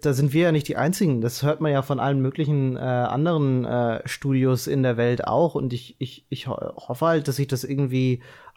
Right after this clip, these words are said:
auch nachhaltig etabliert als Option für, für Menschen. Muss nicht unbedingt so sein, dass es jetzt permanent so ist, also dass jeder jetzt immer im Homeoffice ist, aber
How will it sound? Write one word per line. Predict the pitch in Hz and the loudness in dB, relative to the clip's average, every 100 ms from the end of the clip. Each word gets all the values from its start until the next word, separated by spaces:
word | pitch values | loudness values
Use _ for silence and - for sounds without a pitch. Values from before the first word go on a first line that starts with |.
| - | -2
auch | 117 113 - | 0 0 -2
nachhaltig | 131 117 139 151 139 131 139 | 0 0 2 0 0 -2 -2
etabliert | 131 120 120 151 202 | -2 -4 0 -2 0
als | - 123 120 | -2 -4 -6
Option | - - 131 190 175 | -8 -2 2 2 0
für, | - 139 123 | 0 -2 -2
für | 123 | -2
Menschen. | 120 120 - 120 | -2 -4 -6 -6
Muss | 123 156 202 | 0 0 2
nicht | 190 | 2
unbedingt | 190 170 160 156 | 4 4 4 2
so | 151 | 2
sein, | 131 135 165 | 2 2 2
dass | 151 | 0
es | 139 | 0
jetzt | 147 143 - - - - | -2 -2 -12 -16 -18 0
permanent | - 123 185 196 190 | 4 4 4 4 2
so | 190 180 | 0 -2
ist, | 170 - - - | -2 -4 -10 -8
also | 127 127 | -4 -2
dass | 123 - | -4 -2
jeder | 131 143 | 0 2
jetzt | 135 127 - | 2 0 -2
immer | 143 180 165 | 0 2 2
im | 131 | 2
Homeoffice | 139 185 175 160 | 0 -2 -2 -6
ist, | - 139 | -4 -6
aber | - 131 131 | -4 -2 0